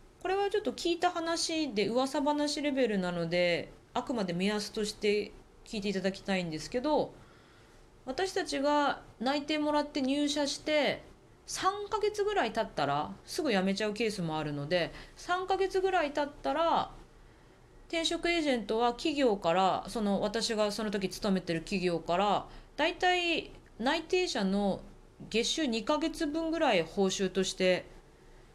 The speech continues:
払うらしいんですね。受け取るらしいんですね、エージェントは。なので、もし私が月収三十万で内定もらって入社したら、三ヶ月後に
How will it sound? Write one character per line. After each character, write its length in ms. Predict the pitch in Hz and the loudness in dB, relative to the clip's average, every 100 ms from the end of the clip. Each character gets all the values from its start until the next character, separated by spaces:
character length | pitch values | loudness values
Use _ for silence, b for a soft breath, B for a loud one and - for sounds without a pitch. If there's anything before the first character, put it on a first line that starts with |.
| B - - - - - - | B -20 -20 -20 -20 -20 -4
払 160 | 208 190 | 0 2
う 60 | |
ら 80 | 185 | 2
し 100 | 185 | 0
い 40 | |
ん 40 | 170 | -4
で 60 | 151 | -4
す 80 | |
ね。 140 | 165 185 | -4 -4
受 180 | 190 190 | -2 -2
け 40 | |
取 160 | 185 180 | 2 2
る 40 | |
ら 80 | 175 | 2
し 80 | 170 | 0
い 40 | |
ん 40 | 170 | -4
で 60 | 147 | -2
す 80 | |
ね、 160 | 190 202 175 | -2 -2 -2
エ 20 | |
ー 20 | 160 | -2
ジ 100 | 156 | -4
ェ 60 | |
ン 40 | 147 | -2
ト 120 | 156 | 0
は。 180 | 147 - - - - - B B | -2 -4 -18 -20 -20 -20 B B
な 120 | 359 | -2
の 120 | 349 330 | -2 2
で、 140 | 359 | 2
も 140 | 339 | 2
し 100 | 370 | 2
私 360 | 294 269 294 302 | 4 4 2 2
が 340 | 311 320 220 190 | 4 4 4 2
月 200 | 254 269 | 0 0
収 140 | 339 | -2
三 280 | 320 349 349 | -2 -2 -2
十 220 | 349 359 | 0 0
万 320 | 349 359 330 | 0 -2 0
で 160 | 330 339 | 0 2
内 220 | 254 254 | 2 0
定 180 | - 247 | 0 0
も 100 | 233 | 2
ら 120 | 233 | 0
っ 80 | 233 | -2
て 260 | - 311 269 | -4 -2 0
入 200 | 240 240 | 2 0
社 200 | 247 214 | -2 -4
し 100 | - | -2
た 160 | 226 | 2
ら、 320 | 254 269 - B B | 4 4 2 B B
三 300 | - 320 330 | -6 -2 0
ヶ 160 | 330 330 | 2 2
月 240 | 330 330 | 0 -2
後 180 | 320 320 | -2 0
に 400 | 285 311 262 - | 0 0 0 -4